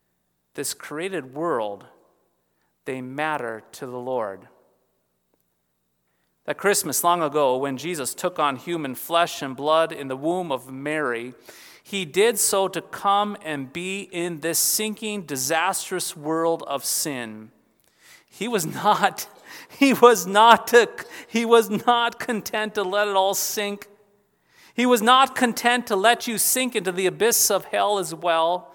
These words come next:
And so he needed to put on flesh and blood so that he could walk in our midst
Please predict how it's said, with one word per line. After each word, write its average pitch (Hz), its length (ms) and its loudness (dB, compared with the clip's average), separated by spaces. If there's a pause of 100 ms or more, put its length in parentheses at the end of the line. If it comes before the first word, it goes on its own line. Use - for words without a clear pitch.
(300)
And 214 160 2
so 247 500 8
he 247 320 -4
needed 269 500 -2
to 269 100 4
put 277 420 -2
on 208 320 2
flesh 156 560 0
and 185 240 -4
blood 135 380 0
so 170 220 -2
that 170 240 0 (120)
he 214 260 -10
could 185 260 -8
walk 160 600 -2 (380)
in 185 320 -6
our 156 480 -2
midst 147 720 -6